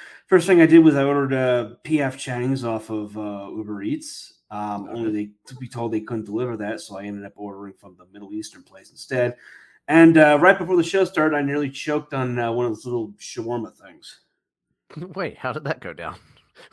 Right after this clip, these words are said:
Speaker 1: I don't
Speaker 2: <laughs> What
Speaker 1: know, it just, I just
Speaker 2: Why did
Speaker 1: didn't
Speaker 2: you
Speaker 1: ha-
Speaker 2: start the show with this? What happened?
Speaker 1: <sighs>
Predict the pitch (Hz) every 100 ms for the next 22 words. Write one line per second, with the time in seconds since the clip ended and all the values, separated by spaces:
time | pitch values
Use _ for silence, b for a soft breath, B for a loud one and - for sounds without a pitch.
0 | - 233 247 - - 196 160 160 - 175
1 | 202 311 - 339 214 349 339 339 - 370
2 | 349 311 - 127 123 208 247 285 302 320
3 | - 131 _ _ _ _ _ _ _ -
4 | - -